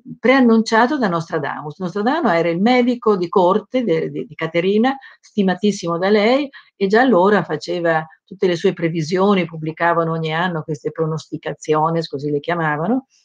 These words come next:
e in una di queste, pubblicata quattro anni prima che il fatto avvenisse, era annunciata la morte in duello per morte atroce, eh, da una,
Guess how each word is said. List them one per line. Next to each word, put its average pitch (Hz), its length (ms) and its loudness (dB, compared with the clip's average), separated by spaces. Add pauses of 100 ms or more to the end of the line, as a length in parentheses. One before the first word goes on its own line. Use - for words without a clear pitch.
(240)
e 196 100 4
in 226 60 8
una 294 140 6
di 233 120 6
queste, 196 420 4
pubblicata 190 680 -2
quattro 202 440 -2
anni 160 340 -2
prima 165 580 -2
che 160 120 -10
il 143 80 -8
fatto 156 300 -2
avvenisse, 196 680 2 (420)
era 214 240 4
annunciata 196 680 0 (280)
la 185 120 2
morte 202 440 4
in 220 260 4
duello 190 540 2
per 156 140 -8
morte 214 380 0
atroce, 180 800 0 (460)
eh, 165 680 0
da 160 260 0
una, 196 200 2